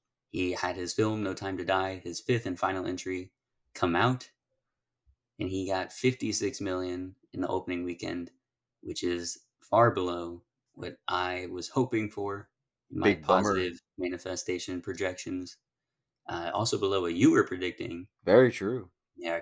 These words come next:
Speaker 1: Kirk, who had a terrible taste in <laughs> choosing which of the other Bond films to argue for
Speaker 2: <laughs>
Speaker 1: in our
Speaker 2: Spectre.
Speaker 1: Cinema Showdown.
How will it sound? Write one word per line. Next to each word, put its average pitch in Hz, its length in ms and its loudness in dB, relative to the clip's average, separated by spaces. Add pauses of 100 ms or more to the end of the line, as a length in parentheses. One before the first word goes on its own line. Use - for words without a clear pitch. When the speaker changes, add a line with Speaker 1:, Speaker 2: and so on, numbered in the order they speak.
Speaker 1:
Kirk, 139 460 6 (240)
who 92 500 -4 (240)
had 87 240 -4
a 87 140 -8 (360)
terrible 104 420 0
taste 98 340 0
in 87 200 -2
<laughs> - 20 -16
choosing 95 520 0
which 92 240 -4
of 90 100 -8
the 87 140 0
other 95 200 -2
Bond 98 260 -2
films 107 300 -4
to - 140 0
argue 104 280 0
for 113 300 -4
Speaker 2:
<laughs> - 440 -12
Speaker 1:
in 98 80 -2
our - 60 4
Speaker 2:
Spectre. - 20 0
Speaker 1:
Cinema 101 340 4
Showdown. 110 480 0